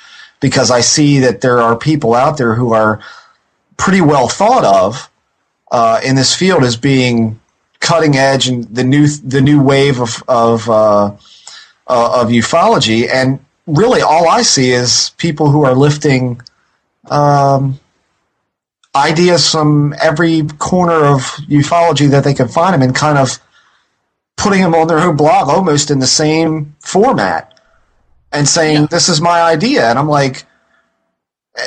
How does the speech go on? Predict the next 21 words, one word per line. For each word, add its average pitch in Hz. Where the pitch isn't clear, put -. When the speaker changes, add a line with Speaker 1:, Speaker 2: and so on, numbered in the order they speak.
Speaker 1:
and 160
then 180
when 190
you 185
hear 214
other 180
people 196
in 147
the 139
field, 160
other 170
big 147
names 139
saying, 131
"Well, 139
I 226
think 202
these 185
are 151
the 147
up-and-comers," 160